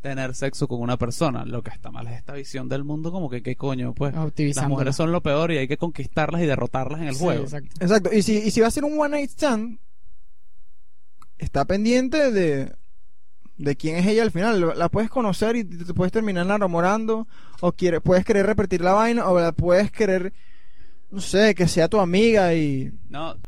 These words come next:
Speaker 1: no necesariamente, o no debería ser prejuicioso,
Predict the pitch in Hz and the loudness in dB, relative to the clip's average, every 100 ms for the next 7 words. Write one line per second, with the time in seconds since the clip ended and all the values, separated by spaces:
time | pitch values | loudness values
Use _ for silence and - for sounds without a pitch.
0 | - - 139 160 156 147 151 143 143 147 | -10 -4 0 0 0 0 0 0 0 -2
1 | 127 113 127 - 117 127 135 131 135 131 | -2 -2 -4 -2 0 0 2 2 2 0
2 | 120 127 123 135 131 143 127 160 120 127 | 0 0 0 -2 0 0 0 0 0 -2
3 | - | -4